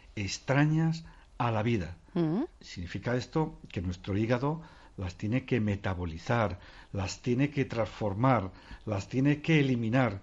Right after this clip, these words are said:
Speaker 1: Y llega un momento en que el hígado se vuelve lento, vago,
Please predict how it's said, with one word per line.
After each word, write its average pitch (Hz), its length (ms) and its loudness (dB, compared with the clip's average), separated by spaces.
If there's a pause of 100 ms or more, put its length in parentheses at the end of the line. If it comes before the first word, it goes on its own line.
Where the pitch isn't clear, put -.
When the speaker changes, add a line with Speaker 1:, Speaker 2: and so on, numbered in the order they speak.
(420)
Speaker 1:
Y - 120 -10
llega 107 160 0
un 123 60 2
momento 131 320 2
en 160 80 -2
que 127 80 -4
el 95 80 0
hígado 120 400 -4
se - 160 -8
vuelve 101 440 -2
lento, 123 800 -2
vago, 110 680 -2